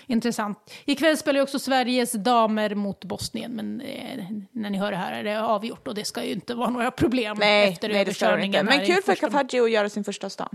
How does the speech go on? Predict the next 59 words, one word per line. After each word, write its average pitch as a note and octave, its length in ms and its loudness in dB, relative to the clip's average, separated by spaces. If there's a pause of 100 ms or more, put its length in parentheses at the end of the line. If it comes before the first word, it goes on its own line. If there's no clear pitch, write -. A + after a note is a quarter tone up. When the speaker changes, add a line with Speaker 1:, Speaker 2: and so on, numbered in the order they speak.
(400)
Speaker 2:
eh, A#3+ 100 2
första A3 280 -2
start. - 460 -8
Speaker 1:
Men C#4 120 4
hon E4 100 4
startade G#4 280 0
ju D#4+ 40 0
förra. G4+ 320 -2 (300)
Speaker 2:
Ja, C4 180 6
hon D#4+ 160 4
gjorde D#4+ 180 0
ju D#4+ 60 0
det. - 140 -2
Det D4 60 0
var C#4 80 4
Speaker 1:
Ja, D#4+ 60 2
Speaker 2:
det D#4+ 60 0
Speaker 1:
ja, D4 60 2
Speaker 2:
jag D4 100 6
Speaker 1:
det D#4+ 40 2
var, E4 180 4
Speaker 2:
menade. F4+ 40 -2
Speaker 1:
det D#4 40 4
var D4+ 60 6
Speaker 2:
Vad D4 100 2
Speaker 1:
kul, C4 200 2
kul D4 160 4
att C4+ 60 4
hon G3+ 80 2
Speaker 2:
gjorde C#4 140 2
Speaker 1:
fick B3+ 200 0
Speaker 2:
det. A3+ 60 -4
Speaker 1:
göra G#3 100 0
Speaker 2:
Ja. G#3+ 140 6
Speaker 1:
det. A3+ 80 -2
Ja, A3 160 2
ja, B3 120 0
mm. C#4 220 2 (400)
Härligt. A#3+ 360 2
Och C#4 80 0
så, D4+ 180 0
så F4 300 -2
ser E4+ 120 0
man D4 140 4
bilder C#4 260 2
på C#4 120 0
henne A#3 320 0
från A3+ 240 0
samlingen A3+ 500 2
och A3 60 0
hon A3 160 -2
går B3+ 120 2
runt B3 220 0
med G#3+ 120 -4
sin G#3+ 160 -2
boll G#3 320 0
konstant. A3+ 540 -4
Speaker 2:
Ja, F#3+ 240 4 (220)
alltså, A3+ 240 4